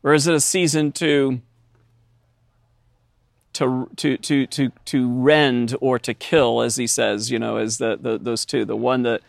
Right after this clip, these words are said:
that has to do with sowing and, and ripping, and then one that has to do with killing and healing? You know, what, what kind of season is this? Is this a season for that?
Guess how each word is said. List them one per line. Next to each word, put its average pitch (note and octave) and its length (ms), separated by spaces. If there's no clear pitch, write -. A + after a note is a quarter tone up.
that - 80
has B2 160
to C#3 60
do B2 140
with A2 120
sowing C#3+ 580
and, A2 300
and A2+ 200
ripping, C#3 480
and A#2+ 140
then A#2 320
one C3+ 200
that B2 100
has B2 160
to C3+ 80
do A#2+ 180
with A2+ 160
killing E3 560
and B2 200
healing? G#2+ 480
You C#3+ 60
know, D3 100
what, G3 200
what G#3+ 140
kind A3+ 220
of G#3+ 80
season E3+ 420
is C#3+ 220
this? A2 220
Is B2+ 100
this C#3 160
a D3 60
season E3 420
for C#3 140
that? C#3 300